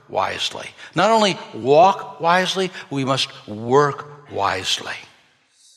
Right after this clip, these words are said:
The need for work in our, wisdom in our work. In Romans fifteen seventeen, it says, "In Christ Jesus, then, I have reason to be proud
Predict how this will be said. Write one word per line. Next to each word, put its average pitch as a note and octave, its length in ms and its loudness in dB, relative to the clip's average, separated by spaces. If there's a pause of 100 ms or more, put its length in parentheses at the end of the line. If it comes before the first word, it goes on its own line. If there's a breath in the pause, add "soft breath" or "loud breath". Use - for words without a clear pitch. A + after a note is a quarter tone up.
(580 loud breath)
The C#3 80 -2
need G#3+ 460 0
for E3 420 0 (220)
work D#3+ 280 2
in B2+ 120 -2
our, A#2 320 0 (720)
wisdom C#3+ 280 -2
in C#3 80 0
our C3 160 2
work. G2+ 380 -10 (420 loud breath)
In D#3 320 -2 (1040)
Romans A3 460 2
fifteen G3 600 0
seventeen, A#2 760 -2
it G#2+ 100 -10
says, - 500 -6 (1000 loud breath)
"In B2 140 -6
Christ E3 480 0
Jesus, A2 420 -6
then, G#2 320 -8 (800 loud breath)
I D3 120 0
have B2+ 280 -2
reason G#3 460 0
to E3+ 120 -8
be C#3 140 -4
proud E3 560 0